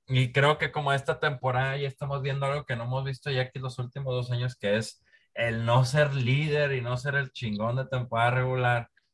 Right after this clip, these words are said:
hay más motivos para querer correr al güero. Yo, la verdad, sí lo aguantaría todavía hasta,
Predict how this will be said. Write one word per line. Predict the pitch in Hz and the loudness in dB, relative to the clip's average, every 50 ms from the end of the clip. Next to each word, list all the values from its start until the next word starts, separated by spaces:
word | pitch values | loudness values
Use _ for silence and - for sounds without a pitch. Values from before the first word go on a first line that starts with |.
| _ | _
hay | _ 92 98 98 | _ -8 -8 -6
más | 92 92 92 92 95 | -6 -6 -6 -6 -6
motivos | 98 95 95 - - 87 85 87 92 - | -8 -8 -10 -12 -14 -16 -14 -14 -16 -14
para | _ - 95 82 - | _ -10 -10 -10 -12
querer | - - 87 82 82 - - | -14 -14 -14 -12 -12 -14 -14
correr | _ 85 80 82 85 85 | _ -16 -14 -14 -14 -16
al | 85 82 - - - | -16 -18 -18 -16 -12
güero. | 90 90 90 87 87 90 | -10 -10 -10 -10 -10 -8
Yo, | 101 113 131 143 | -2 0 0 0
la | 160 180 170 | 0 0 0
verdad, | 165 143 123 117 123 131 143 151 165 - - - - _ _ _ _ _ _ _ _ _ _ _ _ _ _ _ _ _ _ _ _ _ _ _ _ | 0 0 0 2 2 0 0 0 -2 -6 -12 -20 -20 _ _ _ _ _ _ _ _ _ _ _ _ _ _ _ _ _ _ _ _ _ _ _ _
sí | - - - - 139 143 | -20 -12 -6 -4 -4 -2
lo | 143 143 156 | 0 0 0
aguantaría | 147 139 135 127 127 123 123 104 98 95 98 107 110 107 - | 0 0 0 -2 -2 -2 -4 -6 -8 -8 -8 -8 -10 -10 -10
todavía | _ 117 113 110 104 95 92 95 98 95 | _ -8 -6 -6 -6 -6 -8 -10 -10 -10
hasta, | - - - - 87 82 80 80 156 143 | -12 -16 -18 -16 -14 -14 -12 -12 -14 -14